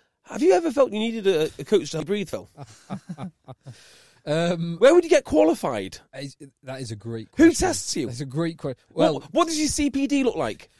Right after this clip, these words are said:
Speaker 2: what happens if you fail? <laughs>
Speaker 1: That's a, these are all great questions.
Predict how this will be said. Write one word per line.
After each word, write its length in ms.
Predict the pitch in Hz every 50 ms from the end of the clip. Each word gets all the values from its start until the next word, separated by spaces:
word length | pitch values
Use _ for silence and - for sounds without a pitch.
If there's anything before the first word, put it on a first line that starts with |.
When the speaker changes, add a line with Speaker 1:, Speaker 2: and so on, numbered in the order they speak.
| _ _
Speaker 2:
what 120 | - 196 233
happens 220 | 247 - 254 226
if 120 | 180 - 175
you 40 |
fail? 540 | 143 - - - 185 202 240 254 185 120 - - - - - -
<laughs> 180 | 165 - - - - - - - 202 233 247 226 185 202 214 - - 240 220 - - 226 - - - 262 - - - 214 - - 233 - - 208 - - _ _ - - 220 - - 208 - - 208 190 -
Speaker 1:
That's 420 | - 214 - - - - - - 359
a, 100 | 302 - - 277 -
these 160 | - 349 359
are 40 | 339
all 200 | 262 277 285 277
great 300 | 202 208 220 208 208 185
questions. 600 | 160 294 339 - - - 208 175 156 139 - 135